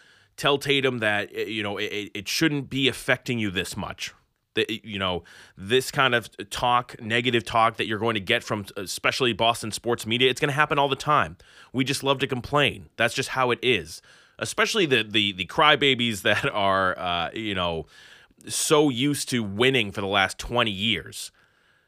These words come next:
right? I kinda can't stand those fans at this point, but, uh, you know, when you expect too much from your teams all the time,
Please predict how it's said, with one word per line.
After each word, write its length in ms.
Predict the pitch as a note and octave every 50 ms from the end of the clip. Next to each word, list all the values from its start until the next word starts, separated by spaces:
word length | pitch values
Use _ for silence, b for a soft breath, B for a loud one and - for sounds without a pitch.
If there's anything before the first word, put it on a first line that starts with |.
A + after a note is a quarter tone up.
| _ _
right? 220 | - G2+ G#2+ A#2
I 80 | G2 G#2+
kinda 300 | G#2+ - D3 D3+ C#3 A2+
can't 240 | - - C#3 A#2+ -
stand 280 | - - C#3 C3+ B2+
those 200 | A#2 A2 G2+ G2
fans 360 | - - A#2+ A#2 A#2+ B2+ C3+ B2+
at 120 | A#2 -
this 120 | C3+ B2
point, 400 | - - C#3+ C3+ C#3 D3 D3 B2
but, 240 | G2+ A2 G2+ G2 - b b b b b b b b b b b b _ -
uh, 60 | - -
you 220 | G#2+ B2 C3+ B2
know, 80 | A2+ A2+
when 180 | A2 A#2 B2+
you 100 | C3 C3+
expect 480 | C#3 C3+ - - - - F3+ F3 - -
too 200 | - - F3 D#3+
much 240 | C#3 B2+ D3 - -
from 120 | D3 B2+
your 120 | A#2+ A2 G#2
teams 340 | - - C#3 C#3+ D3+ D3
all 240 | C#3 - A#2 A2+ A#2+
the 80 | A#2+ A#2+
time, 520 | - - A#2+ A#2+ B2 C3+ C#3+ D#3 E3 D#3